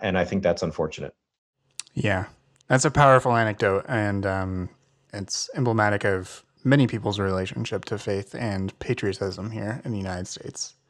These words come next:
Speaker 2: I wanna close out the, the section from the Facebook group, which, with one that I think is, really gets to the point, they ask, "Can Christian nationalism really be separated from white evangelicalism?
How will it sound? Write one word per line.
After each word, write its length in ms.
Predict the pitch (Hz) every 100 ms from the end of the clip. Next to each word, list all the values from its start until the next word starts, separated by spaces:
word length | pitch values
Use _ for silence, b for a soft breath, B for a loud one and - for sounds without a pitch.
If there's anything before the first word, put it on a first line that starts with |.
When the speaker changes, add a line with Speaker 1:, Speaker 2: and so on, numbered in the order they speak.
| b b b b b b _ -
Speaker 2:
I 60 |
wanna 180 | 151 151
close 340 | - 165 165
out 260 | 147 131 120
the, 220 | 113 110
the 140 | 151 120
section 540 | - 123 - 117 107
from 400 | - - 117 104
the 160 | 98 98
Facebook 340 | 123 127 110
group, 260 | - 95 - -
which, 340 | 139 107 98 349
with 300 | 160 107 -
one 480 | 107 104 98 98 -
that 560 | 143 107 95 95 - - b b b b b b -
I 140 | 120
think 220 | 127 151
is, 300 | 160 139 - -
really 360 | 208 139 143 147
gets 180 | 143 -
to 100 | 135
the 60 |
point, 320 | - 151 120 - _ _ 311
they 380 | 175 165 131 120
ask, 360 | 113 110 - -
"Can 320 | - 139 139
Christian 460 | 135 - 143 - 135
nationalism 720 | 120 120 - 143 135 127 104
really 420 | 104 110 113 120
be 240 | 110 107 110
separated 680 | - 127 120 123 104 98 95
from 300 | - 117 104
white 240 | 104 107
evangelicalism? 960 | 104 104 101 104 113 - - 98 107